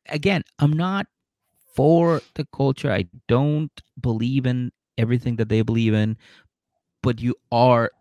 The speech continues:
there. You have to follow the rules. So if they ask you, "Hey, can you please cover your hair?" If you're a tourist, I agree. You shouldn't, because that's not what you believe in. You're a tourist.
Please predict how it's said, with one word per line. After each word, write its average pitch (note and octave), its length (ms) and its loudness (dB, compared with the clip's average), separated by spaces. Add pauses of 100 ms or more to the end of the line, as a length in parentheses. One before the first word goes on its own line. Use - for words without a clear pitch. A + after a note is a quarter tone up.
there. G2 400 0
You F#2 140 -4
have G#2 200 -4
to A2 80 -8
follow G2+ 360 -4
the F#2 140 -8
rules. F2 320 -6
So - 120 -8
if G2 120 -12
they A2+ 120 -6
ask A#2 280 -4
you, - 100 -8
"Hey, A#2 180 -6
can G2 200 -12
you F2+ 160 -12
please G2+ 260 -6
cover F#2+ 380 -6
your F#2 180 -4
hair?" B2 420 -8 (640)
If A#2 180 -6
you're E3+ 180 -2
a C#3+ 60 0
tourist, F3+ 440 -6 (280)
I G#2+ 420 -2 (100)
agree. A#2 480 -2
You G#2 160 -2
shouldn't, - 680 -4 (300)
because F#2 320 -4
that's F#2 220 -6
not F#2+ 180 -4
what G2 220 -6
you G#2+ 120 -4
believe C3 320 -2
in. - 100 -10
You're G2+ 200 -4
a G#2 60 -6
tourist. - 580 -12